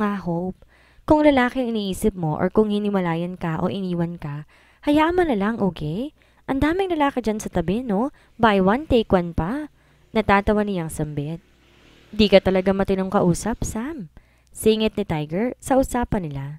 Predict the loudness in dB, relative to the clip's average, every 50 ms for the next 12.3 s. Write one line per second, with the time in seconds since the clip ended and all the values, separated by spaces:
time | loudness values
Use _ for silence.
0 | _ _ _ _ _ _ _ _ _ _ _ -4 0 2 2 4 4 2 0 0
1 | -4 -4 -4 -4 -4 -4 -4 -4 -4 -6 -6 -8 -10 _ _ _ _ _ _ _
2 | -8 -2 0 2 4 4 4 4 4 0 2 0 0 0 0 -2 0 0 0 0
3 | 0 -2 -2 -2 -2 -4 -4 -4 -4 -4 -6 -4 -4 -4 -4 -4 -4 -8 -12 -16
4 | -18 _ _ _ _ _ _ -4 -2 2 4 4 4 4 2 0 2 2 2 2
5 | 2 0 -2 -2 -2 -4 -2 -2 -4 -6 -8 -10 _ _ _ _ -6 -2 -2 0
6 | 2 0 2 2 2 2 2 2 0 -2 0 0 -2 0 0 0 -2 -2 -2 -2
7 | 0 0 0 0 0 -2 -4 -6 -4 -4 -4 -4 -4 -4 -6 -6 -6 -6 -6 -6
8 | -6 -10 -14 _ _ _ _ _ _ _ _ 2 2 4 4 6 4 4 4 2
9 | -2 -6 -4 -4 -4 -4 -4 -6 -6 -6 -2 -2 -2 -4 -4 -4 -4 -6 -4 -4
10 | -4 -4 -2 -2 -2 -2 -4 -6 -8 -8 -8 -10 -10 -10 -12 -12 -14 -16 -20 _
11 | _ _ _ _ _ _ _ _ _ _ _ 4 6 6 6 6 4 2 2 0
12 | 0 0 0 0 -2